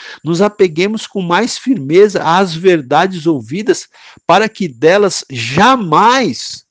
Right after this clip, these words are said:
nos desviemos, né? E aí o verso dois diz assim:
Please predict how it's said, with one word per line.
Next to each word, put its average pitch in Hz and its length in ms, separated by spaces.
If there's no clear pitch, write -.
nos 160 280
desviemos, 180 1040
né? 151 220
E 135 100
aí 180 100
o 202 40
verso 180 380
dois 170 300
diz 190 160
assim: 151 360